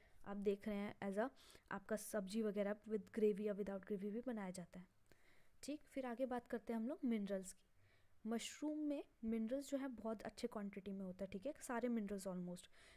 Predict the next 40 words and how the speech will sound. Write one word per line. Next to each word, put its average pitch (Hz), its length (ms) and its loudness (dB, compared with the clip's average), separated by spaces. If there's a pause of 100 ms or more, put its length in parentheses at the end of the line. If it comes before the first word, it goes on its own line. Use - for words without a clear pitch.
(120)
इसमें 285 300 2
calcium 214 380 2
content 240 440 0
हाई 196 180 -2
होता 254 260 0
है, 349 100 -2
वही 277 240 2
iron 220 280 2
content 262 440 -2
थोड़ा 277 120 2
लो 208 200 4
होता 185 200 -6
है, 170 80 -8 (400)
होता 240 240 8
है 349 200 2
but 247 180 -4 (200)
comparatively 226 800 0
low 202 180 6
होता 175 260 -2
है, 175 160 -10 (340)
ठीक - 160 -8
है। - 340 -4 (760)
ये 262 120 6
hypertension 269 760 4
के 269 120 0
जो 262 100 2
patients 254 400 0
होते 247 200 -4
हैं 302 80 0
यानी 220 160 0
हाई 214 220 4
बीपी 202 300 0
के 196 100 0
patients, 196 420 -4 (360)
उनके 269 240 2
लिए 311 100 2
काफ़ी 240 360 -4
अच्छा - 320 -4
रहता 233 280 -4
है, 285 100 -2